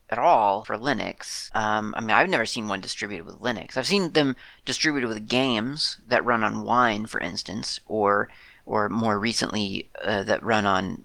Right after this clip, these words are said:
Steam P-, Proton or, or Photon, Proton, I think, right? Yeah.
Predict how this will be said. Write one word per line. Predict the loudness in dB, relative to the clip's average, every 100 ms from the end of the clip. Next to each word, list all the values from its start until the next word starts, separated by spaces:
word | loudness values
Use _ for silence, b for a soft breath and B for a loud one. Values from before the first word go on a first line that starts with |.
| -6
Steam | -4 0 2 2 0 -4 -12 -20 _ -16
P-, | -16 -14
Proton | -2 -2 0 0 0 -4
or, | -6 -8
or |
Photon, | -8 -4 -4 -2 -2 -4
Proton, | -4 -4 -2 -4
I | -6
think, | -10 -2
right? | -2 -2 -6
Yeah. | -6